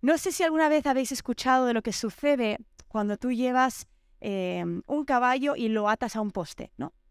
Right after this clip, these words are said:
Tú llevas un caballo, lo atas a un poste, el primer día el caballo intenta ser libre y ve que está atado.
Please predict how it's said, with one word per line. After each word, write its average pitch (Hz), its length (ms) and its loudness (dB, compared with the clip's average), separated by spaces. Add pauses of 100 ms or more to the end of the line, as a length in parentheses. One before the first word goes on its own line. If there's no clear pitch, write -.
(680)
Tú 262 80 -2
llevas 302 240 2
un 359 80 -2
caballo, 294 320 2
lo 247 80 2
atas 247 240 0
a 277 60 0
un 247 80 0
poste, 247 400 -2 (240)
el 240 120 -2
primer 262 300 2
día 277 160 0
el 262 60 2
caballo 233 320 0
intenta 226 300 -4
ser 240 160 -4
libre 285 240 0
y 254 60 0
ve 208 80 -2
que 214 80 -6
está - 180 -4
atado. 156 300 -4